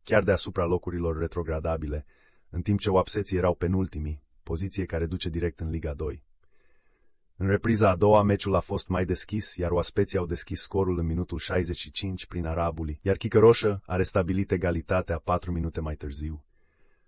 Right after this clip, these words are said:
Până la final, niciuna dintre echipe nu a mai putut marca,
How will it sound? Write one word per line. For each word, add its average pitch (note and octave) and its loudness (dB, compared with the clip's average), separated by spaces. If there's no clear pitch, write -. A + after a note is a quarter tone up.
Până A2+ 2
la G#2+ 6
final, G2+ 2
niciuna G2 -2
dintre F2+ -2
echipe E2 -6
nu F2+ -2
a G2 2
mai F2+ 0
putut - -8
marca, D#2+ -6